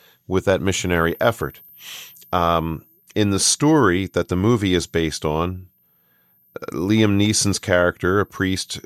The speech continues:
goes into Japan. Uh, he's tortured. Other people around him are tortured. Many people are killed. So he gives up and he ends up getting married and staying there. And Andrew Garfield's character goes in looking for his brother priest, Liam Neeson, his older brother priest.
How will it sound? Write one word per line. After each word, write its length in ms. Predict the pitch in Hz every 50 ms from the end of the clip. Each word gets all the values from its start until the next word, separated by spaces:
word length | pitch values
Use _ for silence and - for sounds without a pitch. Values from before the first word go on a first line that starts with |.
| - -
goes 260 | - 92 90 87 87
into 160 | 95 92 87
Japan. 720 | 78 76 87 - - 101 95 92 92 90 90 92 90 92 _ _ _ _ _ _ _ _ _ _ _ _ _ _ _ -
Uh, 200 | 85 85 82 80
he's 320 | 80 107 117 113 104 -
tortured. 520 | - - 110 107 101 - - - 98 95 -
Other 240 | - 90 90 98 90
people 340 | - - 101 90 - 95 90
around 320 | 87 87 87 87 87 82
him 180 | 82 87 80 80
are 60 | 80
tortured. 560 | - - - 92 87 82 - - 87 85 78
Many 240 | 78 80 82 85 82
people 340 | - - 87 80 - - 82
are 120 | 80 76
killed. 400 | - - - 90 82 82 82 73
So 180 | - - 90 80
he 160 | 76 104 104
gives 320 | 85 95 95 85 71 73
up 240 | 92 95 87 - - -
and 100 | - 78
he 140 | 80 78 80
ends 180 | 82 82 80 82
up 140 | 85 - -
getting 260 | 85 80 80 78 76
married 400 | 80 80 80 82 82 80 78 -
and 100 | 69 71
staying 440 | - - - 127 135 120 101 87 78
there. 300 | 69 62 64 71 76 _ _ _ _ _ _ _ _ _ _ _ _ _ _ _ -
And 360 | - 90 90 90 87 87 87
Andrew 340 | - 55 92 98 92 90 92
Garfield's 540 | 85 98 101 113 117 - - 101 95 85 -
character 420 | - 98 87 90 90 - - 95
goes 300 | 82 92 95 98 98 -
in 160 | 104 98 95 95
looking 480 | 95 104 143 170 - 110 95 90 87
for 240 | - - 92 90 85
his 200 | 82 95 87 73
brother 380 | 71 - 92 87 85 82 82 78
priest, 460 | - - 135 143 131 92 90 - -
Liam 320 | 87 87 90 90 87 80
Neeson, 340 | 82 101 127 123 - 78 73
his 180 | 80 87 82 87
older 320 | 87 95 110 104 98 90
brother 320 | 76 87 90 85 78 80
priest. 440 | 73 - - 80 80 87 85 - -